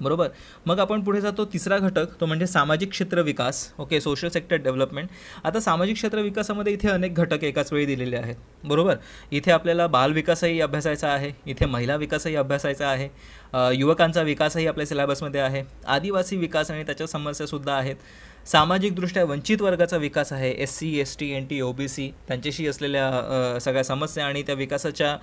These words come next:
आराखड्यामध्ये असलेल्या सगळ्या अडचणी, ओके. त्यानंतर वयोवृद्ध लोकांचं कल्याण, old age people, त्यांच्या समस्या काय आहेत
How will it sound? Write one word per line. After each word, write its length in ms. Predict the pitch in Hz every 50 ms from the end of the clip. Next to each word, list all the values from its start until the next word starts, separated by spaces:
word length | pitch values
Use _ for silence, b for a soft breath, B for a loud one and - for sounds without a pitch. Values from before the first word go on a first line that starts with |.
| B B B B B
आराखड्यामध्ये 640 | 135 135 139 151 151 165 151 156 156 151 147 151 151
असलेल्या 360 | 147 135 - - 147 143 147
सगळ्या 240 | 143 143 131 135 127
अडचणी, 380 | 123 127 123 - 160 160 156 151 - B B B B B B B B -
ओके. 200 | 143 139 135 147
त्यानंतर 360 | 123 139 135 143 143 143 165
वयोवृद्ध 420 | 151 139 135 135 147 160 165 156 170
लोकांचं 420 | 170 160 156 - 156 151 147 165
कल्याण, 380 | 160 - 151 147 143 143 147 151 - -
old 240 | 143 147 147 147 156
age 120 | 156 156
people, 340 | - 165 147 147 160 160 165
त्यांच्या 300 | 160 - 127 123 151 147
समस्या 400 | - 156 147 143 135 - 151 139
काय 180 | 143 139 139
आहेत 200 | 139 131 131 135